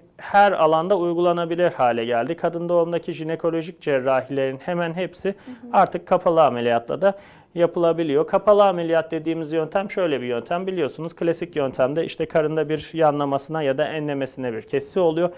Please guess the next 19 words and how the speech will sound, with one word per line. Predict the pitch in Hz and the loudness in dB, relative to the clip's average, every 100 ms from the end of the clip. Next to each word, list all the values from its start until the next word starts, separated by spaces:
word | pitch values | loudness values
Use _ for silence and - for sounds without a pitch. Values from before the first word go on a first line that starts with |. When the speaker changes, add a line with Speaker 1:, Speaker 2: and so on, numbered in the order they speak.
| - - _ | -14 -20 _
Speaker 1:
e, | 151 156 156 156 | 2 6 6 4
ve | 165 | 0
bu | 170 | -2
kesiden | 165 139 147 180 | -2 -2 0 0
ameliyat | 170 147 120 165 - | 0 -2 2 0 2
gerçekleştiriliyor. | 165 151 151 139 135 127 - 123 120 110 - - - _ | 2 2 0 -6 -6 -6 -8 -4 -4 -4 -8 -20 -20 _
Bunun | 190 214 226 220 - _ | -2 0 0 -2 -10 _
avantajı | 175 175 190 185 180 196 202 | 2 4 2 0 0 0 0
noktası, | 170 139 147 127 - 160 | -4 -4 -4 -6 -4 -2
e, | 156 | 0
dezavantajı | 190 185 170 135 131 120 | 0 2 2 2 0 -4
noktasında, | 147 151 160 - 143 165 202 - - | -6 -4 -4 -4 -2 2 2 0 -4
e, | 170 160 156 156 156 98 71 175 | 0 2 2 2 0 -2 -10 -10
büyük | 190 202 - | -6 -6 -4
kesiler, | 151 - 160 196 196 - - | -4 -2 2 2 0 -8 -10
e, | - | -8
iyileşmesi | 175 175 180 180 175 175 | -4 -2 -2 -2 -6 -6
zor | 160 135 | -2 0
oluyor. | 123 117 135 | 2 0 -2